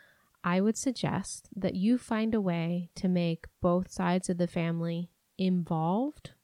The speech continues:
whether it is, um, monetary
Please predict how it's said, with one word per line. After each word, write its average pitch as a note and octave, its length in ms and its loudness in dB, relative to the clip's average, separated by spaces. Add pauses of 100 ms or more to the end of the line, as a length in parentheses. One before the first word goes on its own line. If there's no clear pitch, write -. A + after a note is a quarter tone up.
whether F#3+ 500 0
it F3+ 160 0
is, E3 560 -2 (420)
um, E3+ 500 0 (680)
monetary G3+ 1000 2